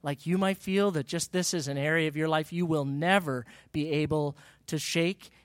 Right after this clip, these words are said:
in any way. God is faithful, friends, and he is here by his Holy Spirit this morning. And if you reach out to him, he wants to meet you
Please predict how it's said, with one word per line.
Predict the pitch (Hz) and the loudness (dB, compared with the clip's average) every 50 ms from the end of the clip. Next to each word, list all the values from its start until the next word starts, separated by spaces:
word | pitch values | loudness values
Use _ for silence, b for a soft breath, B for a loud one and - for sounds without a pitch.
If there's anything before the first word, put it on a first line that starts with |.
| b b | b b
in | - 147 143 | -6 -4 -4
any | - - 156 165 180 190 | -2 0 0 2 2 0
way. | 185 175 160 165 165 185 | 0 0 0 2 2 0
God | 190 180 165 165 180 190 196 - | 0 2 4 4 4 4 2 -2
is | 196 160 143 - | -6 -4 -4 -6
faithful, | - - 175 175 196 190 - - 165 | -4 -2 0 0 0 -2 -4 -6 -8
friends, | - - - 139 127 123 131 139 139 - - | -6 -6 -6 -6 -4 -4 -4 -6 -6 -8 -8
and | - 156 147 135 | -6 -8 -8 -6
he | 120 147 143 | -6 -4 -4
is | 143 131 - | -4 -4 -6
here | - - 170 170 175 | -6 -4 -2 -2 -2
by | 175 170 147 | -2 -2 -4
his | 147 139 | -4 -4
Holy | - 156 151 147 147 | -4 -4 -6 -6 -6
Spirit | - - - - 151 156 160 180 - B B B B B B B | -6 -8 -8 -4 -2 -2 -2 -2 -6 B B B B B B B
this | - 156 160 - - | -6 -4 -4 -4 -4
morning. | - 139 127 123 120 120 120 117 127 131 - b b b b b b b b b b b b _ _ _ _ _ _ _ _ _ _ - | -6 -6 -6 -4 -4 -4 -6 -8 -10 -14 -18 b b b b b b b b b b b b _ _ _ _ _ _ _ _ _ _ -8
And | 139 135 | -6 -6
if | 127 - - | -6 -6 -6
you | 160 147 | -6 -6
reach | 143 139 156 185 190 - - - | -4 -4 -4 -4 -6 -8 -12 -10
out | 156 143 156 151 - | -8 -8 -8 -8 -10
to | - 156 | -10 -10
him, | 117 104 110 107 101 107 104 110 - - - - - - _ _ _ _ _ _ _ _ _ _ _ _ _ _ _ _ _ _ _ _ _ _ _ _ _ _ _ _ _ _ _ _ _ _ | -8 -8 -10 -10 -12 -14 -16 -18 -20 -20 -20 -20 -20 -20 _ _ _ _ _ _ _ _ _ _ _ _ _ _ _ _ _ _ _ _ _ _ _ _ _ _ _ _ _ _ _ _ _ _
he | _ - 151 | _ -10 -8
wants | 143 131 131 147 156 - - | -8 -6 -6 -8 -8 -8 -10
to | - 151 | -10 -10
meet | 143 139 143 - | -10 -10 -12 -12
you | - 127 110 110 | -14 -14 -14 -16